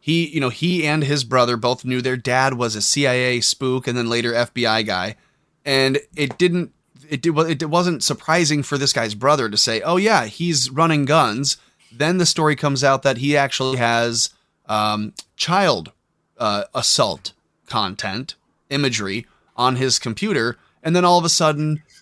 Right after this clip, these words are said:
he, uh, he's charged. He goes away. This is the brother who was defending his, you know, shooter, um, brother. And it, I guess it turns out they dropped the charges a year and a half after. Once it all went away,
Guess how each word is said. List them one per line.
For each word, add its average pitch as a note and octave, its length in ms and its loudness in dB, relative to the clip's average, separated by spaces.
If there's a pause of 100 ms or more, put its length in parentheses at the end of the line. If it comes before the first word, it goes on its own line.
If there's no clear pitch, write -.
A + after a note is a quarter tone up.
(280)
he, D3 220 2
uh, C3+ 140 4
he's D3+ 200 2
charged. D3+ 460 2
He E3 80 0
goes D#3 220 2
away. C3+ 160 4
This D#3 160 0
is G#3 80 -2
the G3+ 60 2
brother D#3 280 2
who C#3+ 120 -2
was C#3 480 0
defending C#3 480 0
his, A#2 540 0
you B2+ 80 -8
know, G#2 120 -2
shooter, B2 580 -2 (560)
um, G2 380 -6 (400)
brother. A2 480 -2
And C3 160 0
it, C#3 200 -4
I C#3+ 60 0
guess D3 160 0
it - 60 -6
turns D#3 260 2
out C3+ 140 4
they C#3 80 0
dropped C3+ 240 0
the B2+ 40 -8
charges B2+ 400 -2
a B2 60 -2
year B2+ 140 0
and C3 80 -2
a - 20 -6
half A#2+ 180 -4
after. C3 360 -2
Once E3 180 0
it F3+ 60 0
all G3 160 6
went G3 140 2
away, D#3 360 2